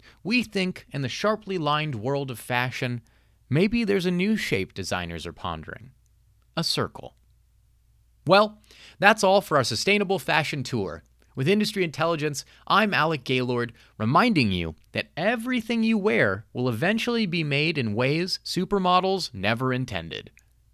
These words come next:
Visit our website at w w w dot industry intel dot com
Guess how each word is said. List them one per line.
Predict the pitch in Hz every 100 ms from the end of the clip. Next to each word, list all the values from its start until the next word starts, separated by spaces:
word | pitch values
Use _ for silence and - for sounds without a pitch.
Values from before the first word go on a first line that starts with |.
| _ _ - -
Visit | 175 196 196
our | 175
website | 151 156 - 143 139 - -
at | 107 101
w | 190 202 202
w | 147 151 160
w | 123 117 120 120
dot | 92 -
industry | 202 226 208 175 143
intel | 139 135 113 117
dot | 107 175 202
com | - 120 120 120